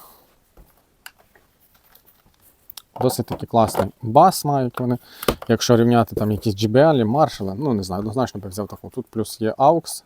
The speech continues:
три і п'ять і, е, U S B вихід,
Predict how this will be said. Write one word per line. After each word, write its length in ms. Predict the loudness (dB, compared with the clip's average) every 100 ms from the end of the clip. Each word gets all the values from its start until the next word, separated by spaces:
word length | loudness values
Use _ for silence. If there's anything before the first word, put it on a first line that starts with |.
| _
три 180 | -4
і 40 | -2
п'ять 300 | -2 -4 -4
і, 240 | -2 -2 -4 _ _ -18 -16 -16 -18 -14 -2
е, 60 |
U 160 | 2 2
S 60 |
B 180 | 2 2
вихід, 380 | 2 2 -2 -8